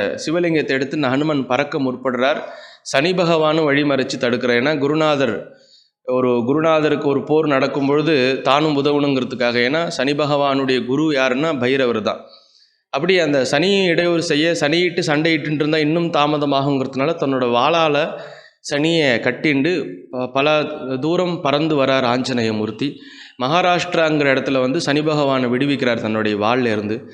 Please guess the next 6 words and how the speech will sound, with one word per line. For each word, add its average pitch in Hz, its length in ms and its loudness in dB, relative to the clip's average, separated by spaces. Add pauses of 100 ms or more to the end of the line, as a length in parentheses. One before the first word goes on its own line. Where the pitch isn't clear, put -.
(260)
சனி 180 420 0 (160)
கீழே 180 200 2
ஒரு 156 200 2
பாறாங்கல்லு 147 720 2
மேல 127 240 2
விழுந்து 139 480 0